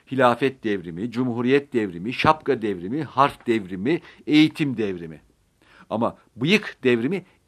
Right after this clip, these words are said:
ilk oldu. Siyasiler ve aydınlar bıyıklarını kesmeye başladılar. Tam bu sırada gazetelerde bir haber. Hacı, dünya bıyık yarışmasına hazır. Erzurumlu Hacı Kırbaç,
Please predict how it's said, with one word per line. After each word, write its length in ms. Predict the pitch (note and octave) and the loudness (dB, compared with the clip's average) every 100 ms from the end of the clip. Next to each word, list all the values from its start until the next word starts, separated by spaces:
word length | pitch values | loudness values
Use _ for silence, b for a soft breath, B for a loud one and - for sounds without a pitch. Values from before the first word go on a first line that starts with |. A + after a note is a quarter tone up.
| - | -8
ilk 320 | D#3+ B2+ - - | -6 -6 -10 -10
oldu. 400 | F#2 F2+ D#2+ D2 _ _ _ _ _ b b _ | -8 -8 -10 -16 _ _ _ _ _ b b _
Siyasiler 720 | - E3+ G3 F#3+ A3+ B3 A#3+ | 6 10 10 8 4 4 8
ve 120 | A3 | 8
aydınlar 540 | F#3 F3 D3+ C#3 E3+ C#3+ | 10 8 4 4 4 4
bıyıklarını 460 | F3 F3+ E3 F3+ | 2 4 2 2
kesmeye 540 | A#3 G3 G3 F3+ G#3 E3 | 0 0 0 2 2 2
başladılar. 640 | G2 - F2 F2 E2+ - _ _ _ b b - | 0 -6 -10 -10 -10 -12 _ _ _ b b 0
Tam 220 | D#3 D#3 | 2 2
bu 80 | D3 | -2
sırada 320 | D#3 C#3+ F3 | 2 4 4
gazetelerde 760 | C#3 C#3+ E3+ C#3+ A#2 A#2+ G3 | 6 4 2 4 4 4 0
bir 100 | G3+ | -2
haber. 400 | C#3+ B2+ G#2 D#2 _ _ _ b b b | 0 0 0 -4 _ _ _ b b b
Hacı, 500 | - F3+ E3 G3 A3+ b b | 4 6 6 4 2 b b
dünya 420 | E3+ F#3+ G3 G3+ D3+ | -2 4 8 6 6
bıyık 280 | G3+ A#3 D3+ | 0 2 4
yarışmasına 600 | C#3 C3 B2+ B2 F#3 G#3+ | 4 4 -2 -4 0 -2
hazır. 440 | - E3 C3 F2 - _ _ _ _ _ _ _ _ b b b | 2 0 2 -2 -10 _ _ _ _ _ _ _ _ b b b
Erzurumlu 520 | - D#3 B2+ A#2+ A2+ A2+ | 4 6 4 0 -2 -2
Hacı 380 | C3+ B2 A#2 | 0 0 -2
Kırbaç, 540 | - D#3 G2 A#2 - | -2 -2 0 0 -2